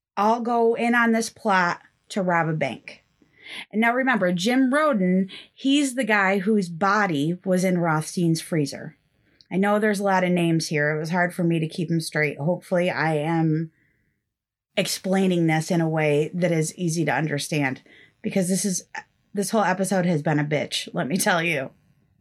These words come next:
Now this group of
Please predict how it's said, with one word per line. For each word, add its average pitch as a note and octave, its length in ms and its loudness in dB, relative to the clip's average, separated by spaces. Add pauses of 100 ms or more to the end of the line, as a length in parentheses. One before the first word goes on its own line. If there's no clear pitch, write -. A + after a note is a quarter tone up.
(1300)
Now D4 520 2
this C#4 300 0
group F#3+ 580 2
of G3 400 2